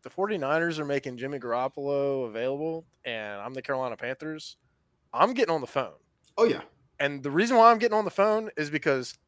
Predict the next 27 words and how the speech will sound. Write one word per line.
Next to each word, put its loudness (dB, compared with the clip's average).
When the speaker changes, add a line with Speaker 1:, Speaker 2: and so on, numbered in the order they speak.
Speaker 1:
I 4
know 4
Jimmy 0
Garoppolo 4
is -6
not 6
gonna 4
lose 2
me -8
football -2
games. -18
Speaker 2:
That -2
is -4
very -4
true. -14
That -2
Speaker 1:
And 0
I 8
know 8
that 2
we 0
can -4
make 2
Jimmy -2
Garoppolo's -2
contract 2
work 4